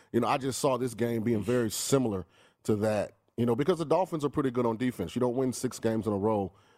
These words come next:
and, and not be above average defensively. But, I mean, they're inept on offense. Granted, they're going against a better defense, but I would feel a lot better about my Dolphins minus three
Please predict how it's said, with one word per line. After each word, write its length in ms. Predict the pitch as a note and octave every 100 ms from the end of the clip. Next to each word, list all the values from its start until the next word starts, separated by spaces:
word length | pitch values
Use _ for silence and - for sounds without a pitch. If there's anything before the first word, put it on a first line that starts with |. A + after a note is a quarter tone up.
| _
and, 100 | F#2+
and 200 | - G#2
not 180 | A2+ A2+
be 80 | A#2
above 340 | F2 A2+ G2+ -
average 360 | A2 G2+ G2
defensively. 680 | - G2+ A#2+ A#2 G2 F2+ F#2
But, 240 | E2+ E2+ - _ _ _ _ _ -
I 60 |
mean, 220 | G#2+ G#2+
they're 100 | A#2
inept 400 | - C#3+ C3+ C3+
on 120 | A#2+ A#2
offense. 360 | B2+ - C3
Granted, 300 | A2 A#2 C3
they're 80 | B2
going 200 | A#2+ A#2+
against 220 | A2 A#2
a 40 | A2
better 240 | G#2+ A2+
defense, 400 | F#2+ A#2 - A2
but 160 | - G2+
I 100 | B2+
would 120 | A2
feel 340 | - B2+ G#2+ -
a 60 |
lot 420 | F2+ F2+ A2 - A#2+
better 380 | C3 G2+ G2 -
about 320 | F#2 F2+ G2+
my 300 | G2 G2+ G2
Dolphins 500 | F2+ G#2 A#2 B2 G#2+
minus 320 | G#2+ G#2+ G2+ -
three 300 | - C#3+ E3+